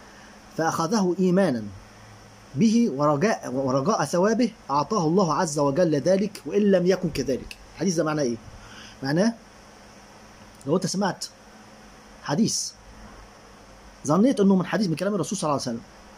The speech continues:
وعملت بالثواب اللي فيه، أو، أو عملت بإخلاص عشان تاخد الثواب، ربنا يديك الثواب حتى لو كان الحديث مش صحيح، حتى لو كان الرسول صلى الله عليه وسلم قالش الكلام ده. ده معناه إيه؟ معناه إن لو كان حديث مكذوب،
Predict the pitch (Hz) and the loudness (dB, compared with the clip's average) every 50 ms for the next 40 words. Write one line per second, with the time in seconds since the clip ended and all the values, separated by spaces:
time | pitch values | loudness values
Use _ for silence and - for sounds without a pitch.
0 | - - - - - - - 131 139 160 190 240 240 - 220 175 - - 180 208 | -20 -20 -20 -20 -20 -12 -6 -2 0 0 0 0 0 0 -2 -2 0 0 0 0
1 | 208 208 208 185 - 202 196 139 - - 101 139 160 180 - 139 139 139 156 156 | 0 0 0 0 0 0 -2 -2 -2 -2 -2 0 0 0 0 -2 -2 -2 -2 0
2 | 135 135 139 147 208 240 233 - - - - - - - - - - 139 147 175 | 0 0 0 2 0 0 -2 -4 -10 -16 -16 -16 -20 -20 -20 -12 -4 -2 -2 0
3 | 147 160 170 196 233 233 - - - - - - - 147 - 180 180 233 220 208 | 2 2 2 4 2 2 0 -4 -8 -14 -14 -14 -10 -8 -6 -6 -4 -2 -2 -2
4 | 170 - - 170 175 208 254 294 - - - - - - - - - - - - | -2 -2 0 2 2 2 2 0 -4 -8 -18 -20 -20 -20 -20 -20 -20 -20 -20 -20
5 | - - - - - - - - - - - - - - - - - - - - | -20 -20 -20 -20 -20 -20 -20 -20 -20 -20 -20 -20 -20 -20 -20 -20 -20 -20 -20 -20
6 | - - - 139 151 156 147 208 190 175 226 170 - - 170 160 190 208 226 175 | -20 -14 -6 -2 0 2 4 4 4 2 0 -2 -4 -2 0 0 0 0 0 -4
7 | - - - - - - 233 254 - - 214 214 196 175 - 202 190 147 156 175 | -6 -12 -20 -10 -4 -2 -2 -2 0 0 0 0 0 0 -2 -2 -2 -2 0 0
8 | 233 190 170 202 - - 147 - 147 139 117 - 190 226 - 226 202 185 - 208 | 0 0 0 -2 -6 -8 -8 -8 -8 -8 -6 -4 -6 -4 -2 -2 -2 -2 0 -2
9 | 208 165 - 226 - 202 202 202 - 190 185 202 - - 147 - 147 143 127 113 | -2 -2 -2 -4 -4 -2 -2 -2 -2 -2 -2 -2 -4 -4 -6 -4 -4 -4 -4 -4
10 | - - - - - - - - - - - - - - - - - - - - | -8 -10 -14 -20 -20 -20 -20 -20 -20 -20 -20 -20 -20 -20 -20 -20 -20 -18 -12 -8
11 | 120 123 139 147 151 139 139 131 - - - - - - - - - - - - | -6 -4 -2 0 0 2 0 0 -2 -6 -14 -20 -20 -20 -20 -20 -20 -20 -20 -20
12 | - - - - - - - 247 269 185 208 208 202 190 185 151 - 196 202 170 | -20 -20 -20 -20 -16 -12 -6 -4 -2 0 2 2 4 4 4 2 2 -2 -2 -2
13 | - 151 190 233 - - 202 233 170 143 131 170 190 165 | -2 -2 -2 -2 -2 -2 -4 -4 -4 -4 -2 0 0 0